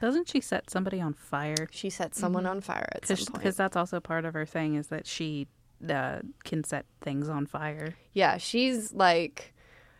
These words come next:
Speaker 2: it's almost to, like, a, like, there's no limit to her power. It's,
Speaker 1: Mm-hmm.
Speaker 2: it's happening.
Speaker 1: Mm-hmm.
Speaker 2: Um, and it's developed because, you know, she's finally hit puberty, and it's hinted that there's other people like this, kinda like at the end of the book,
Speaker 1: Mm-hmm.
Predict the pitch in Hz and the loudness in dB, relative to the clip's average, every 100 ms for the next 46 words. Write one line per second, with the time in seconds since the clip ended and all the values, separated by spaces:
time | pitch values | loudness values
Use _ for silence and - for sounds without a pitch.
0 | _ - 202 233 247 240 233 - - 185 | _ 4 8 10 12 12 10 6 2 4
1 | 175 - 160 151 - - 147 147 - 170 | 4 4 2 2 -2 0 0 0 -4 -2
2 | 170 170 165 156 156 - - - 165 160 | 0 4 4 4 2 -2 -4 -4 -4 -2
3 | - - - - 185 185 165 170 160 190 | -2 0 0 2 4 4 4 4 2 -2
4 | 180 - 156 147 147 - - 98 196 - | -4 -6 -4 -2 0 -2 -2 -4 -6 -8
5 | - 196 185 160 151 170 156 156 - - | -6 -2 0 2 4 4 4 0 -6 -8
6 | - 175 156 - 185 165 160 156 - 170 | -4 0 0 0 2 6 6 4 0 -4
7 | 160 151 156 170 165 156 - 165 - 151 | 0 -2 -2 -2 -2 -2 -4 -4 -2 -2
8 | 151 147 143 - 180 - _ - - 165 | -2 -4 -6 -4 -2 -2 _ -10 -4 -2
9 | 156 - - - - 170 143 - 180 175 | -2 -4 -4 -6 -4 -2 -2 -2 0 0
10 | 151 147 139 - 160 - 160 160 - 160 | 2 2 2 0 -2 0 0 0 -4 -4
11 | 151 151 151 - 170 180 - - 165 165 | -2 0 -2 -2 -2 -4 -6 -4 -2 -2
12 | 160 - - - - 165 175 175 180 185 | -2 -2 -2 -2 -4 0 0 0 0 0
13 | 190 - - 190 185 165 | -2 -8 -2 0 2 0